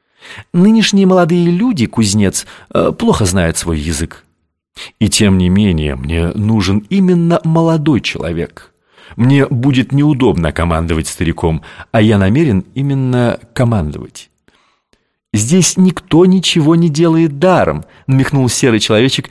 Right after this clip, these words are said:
с цинической усмешкой. «Ни старики, ни молодые, ни воспитанные, ни хамы, ни образованные, ни игнорамусы. Разве что какой-нибудь восторженный пьяница,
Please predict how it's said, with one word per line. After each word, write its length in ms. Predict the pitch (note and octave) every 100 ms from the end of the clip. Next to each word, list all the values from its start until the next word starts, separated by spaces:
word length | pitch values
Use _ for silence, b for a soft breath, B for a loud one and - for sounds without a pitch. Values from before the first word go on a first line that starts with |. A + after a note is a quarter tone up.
| B
с 100 | -
цинической 540 | - B2+ A#2 - A#2+ -
усмешкой. 600 | - A#2 G2 - F2+ B B B
«Ни 120 | D#3
старики, 420 | C3+ C#3 B2+ -
ни 100 | C#3
молодые, 540 | D#3 D3 B2+ G#2 E3 - B B
ни 260 | - B2+ C3+
воспитанные, 580 | A#2+ - D#3 C#3+ D3 C#3+
ни 120 | D3
хамы, 400 | - G#3+ G#2+ D#2 B
ни 120 | B2 C3+
образованные, 720 | A#2+ A2 G2 G#2+ A2 B2 A#2+
ни 220 | C3 C3
игнорамусы. 760 | A2+ C#3 - G#3+ A#2 - - - b b b _ _ _ _ _
Разве 280 | - C3+ A#2+
что 180 | A#2+ C3
какой-нибудь 520 | C3 C#3 C3+ B2+ C3
восторженный 600 | B2+ - - C#3 B2+ D3
пьяница, 640 | C#3+ F3 C4 C#3 G2 -